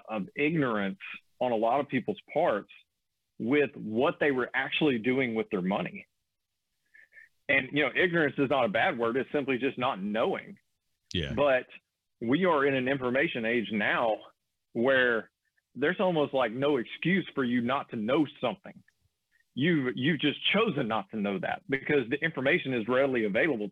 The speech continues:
Speaker 1: to us. Um, now, what we teach in the Power of Cash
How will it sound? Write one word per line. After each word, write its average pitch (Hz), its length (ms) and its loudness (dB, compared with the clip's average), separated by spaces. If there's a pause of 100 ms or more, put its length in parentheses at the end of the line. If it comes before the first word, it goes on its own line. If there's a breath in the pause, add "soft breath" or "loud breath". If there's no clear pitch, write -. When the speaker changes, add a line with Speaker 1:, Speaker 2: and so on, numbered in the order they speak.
Speaker 1:
to 175 200 -2
us. - 140 -10 (640 loud breath)
Um, 110 400 0 (360 soft breath)
now, 135 120 2
what 131 360 0
we 156 560 -2 (120)
teach 131 300 0 (160)
in 127 80 -2
the 117 80 0
Power 135 320 2
of 98 120 -4
Cash 160 240 -2